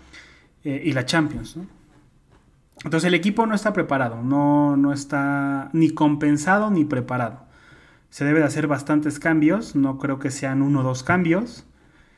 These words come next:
Eh, a mi parecer deben ser muchos más, so-, simplemente que en el verano pasado tanto no tenías tiempo de reacción como hiciste bastantes cambios, o sea, también ese hay que verlo, ¿no? Eh, cambios necesarios incluso económicamente, ¿no?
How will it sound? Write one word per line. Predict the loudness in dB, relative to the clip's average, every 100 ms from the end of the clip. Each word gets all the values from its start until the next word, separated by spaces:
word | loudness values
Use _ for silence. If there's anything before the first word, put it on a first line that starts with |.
| _ _
Eh, | -8 -4 -2
a |
mi | -4
parecer | -4 -6 -4 -4
deben | -4 -4 -4
ser | -4 0
muchos | 0 0 0 0
más, | 2 2
so-, | 0 -4 -6 -10
simplemente | -2 0 4 4 4 0
que | -2
en |
el | -2
verano | -2 0 0
pasado | -2 0 2 2 -2 -8
tanto | -8 -4 -2
no | -2
tenías | 0 0 0 -2
tiempo | -4 -2 -2
de |
reacción | -4 -8 -6 -2 0 -2 -10 -20 -20 -4
como | 0 0
hiciste | 0 -2 0
bastantes | 0 0 -4 -6 -6
cambios, | -6 -6 -8
o | -8
sea, | -4
también | 2 4 4
ese | 2 -2 -2
hay | -2
que | 0 0 0 -6 -2
verlo, | -2 -2 -8
¿no? | -10 -12 -16 -20 -20 -20 _ _
Eh, | -8 -6 -4 -6 -8 -4
cambios | 2 2 2 0
necesarios | -4 -2 -2 -2
incluso | -2 -2 -2 -2 -2 -4 -6 -6
económicamente, | -2 2 2 0 -6 -6 -8
¿no? | -10